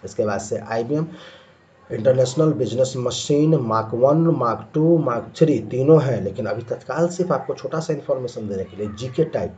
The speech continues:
में आईबीएम मार्क वन मैंने दिया, जो कि नाइनटीन फ़ोर्टी थ्री में किया गया था। यह इलेक्ट्रोमैग्नेटिकल, मै-, अ, इलेक्ट्रोमैग्नेटिकल, mechanical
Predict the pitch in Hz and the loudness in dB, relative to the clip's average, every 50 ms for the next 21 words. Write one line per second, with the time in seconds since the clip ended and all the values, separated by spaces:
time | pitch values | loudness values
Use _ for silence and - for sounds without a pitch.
0 | - - 87 85 - - 95 92 92 90 110 110 101 95 95 87 87 90 90 90 | -14 -14 -14 -14 -12 -8 -8 -8 -6 -6 -6 -6 -4 -4 -4 -4 -6 -6 -8 -8
1 | 92 98 107 117 120 127 123 123 131 139 139 135 123 104 98 - 101 92 95 90 | -6 -6 -4 -2 -2 -2 -2 -2 -4 -6 -6 -6 -6 -8 -12 -12 -12 -10 -10 -10
2 | 87 - - - - 98 95 - - 87 85 - 113 127 139 143 135 - - 143 | -10 -10 -12 -12 -10 -12 -12 -12 -12 -14 -12 -10 -8 -8 -8 -8 -8 -8 -4 -4
3 | 139 135 143 143 135 131 - 156 156 - - - - - - - - 87 92 107 | -4 -2 -2 -4 -6 -6 -8 -10 -10 -12 -18 -20 -20 -20 -20 -20 -20 -16 -2 2
4 | 127 156 160 156 - - - 110 101 95 - - - - 165 185 180 156 123 110 | 2 2 2 0 -2 -6 -4 -4 -4 -4 -4 -8 -4 2 4 4 4 4 2 0
5 | - - - 101 98 90 - 101 98 113 110 107 107 107 107 101 - 107 110 104 | -4 -6 -6 -8 -8 -6 -6 -8 -8 -8 -10 -8 -6 -4 -4 -4 -4 -6 -8 -8
6 | 98 - - 120 135 127 131 - - - 202 202 160 123 117 - 110 113 117 123 | -8 -4 -2 0 0 0 -2 0 2 4 4 4 4 2 -2 -4 -6 -4 -4 -4
7 | 160 - 151 147 147 151 127 123 127 120 107 - 123 120 120 123 - 160 131 | -2 -2 -2 -2 -2 -2 -4 -4 -6 -6 -6 -8 -8 -8 -2 4 6 6 6